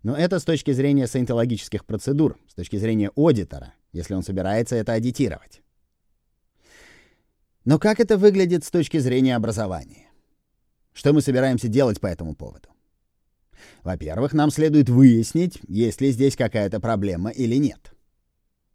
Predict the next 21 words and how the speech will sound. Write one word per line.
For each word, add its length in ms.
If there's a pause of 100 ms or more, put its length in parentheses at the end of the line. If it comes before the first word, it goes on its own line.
(600)
Это 240
нам 160
придется 360
установить, 560
если 220
мы 100
говорим 380
об 140
образовании 800 (180)
и 80
определении 640
порядка 400
действий. 500 (960)
И 100
когда 240
мы 140
выясним, 480
какая 320
здесь 200
существует 540
проблема 640